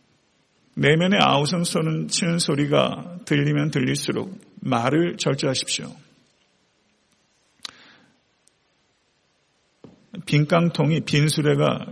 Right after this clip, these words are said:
요란하다는 소리 있죠. 연글지 못하고 내 안에서, 내면에서 아우성 소리를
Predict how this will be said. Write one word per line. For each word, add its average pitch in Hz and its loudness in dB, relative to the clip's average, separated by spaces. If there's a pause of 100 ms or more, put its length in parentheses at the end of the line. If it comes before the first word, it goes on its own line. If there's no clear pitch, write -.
요란하다는 139 0
소리 117 -6
있죠. - -10 (840)
연글지 185 4
못하고 160 0
내 131 2
안에서, 143 0
내면에서 151 0
아우성 151 -2
소리를 156 -4